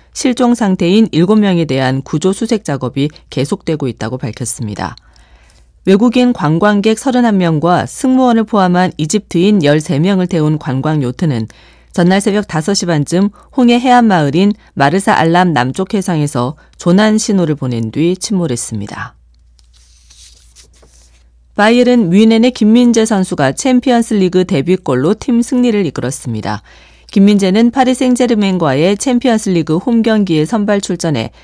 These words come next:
전반 삼십팔 분 코너킥 상황에서 상대 골키퍼가 쳐낸 공을 머리로 밀어넣으며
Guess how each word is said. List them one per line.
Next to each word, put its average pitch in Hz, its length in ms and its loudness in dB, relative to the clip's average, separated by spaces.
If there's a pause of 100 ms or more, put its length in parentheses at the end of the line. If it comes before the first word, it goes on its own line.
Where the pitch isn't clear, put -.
(160)
전반 190 380 0
삼십팔 247 540 -2
분 214 260 2
코너킥 254 480 -2
상황에서 151 720 -2 (260)
상대 254 300 2
골키퍼가 233 580 0
쳐낸 180 300 0
공을 165 400 0
머리로 151 380 0
밀어넣으며 139 640 -2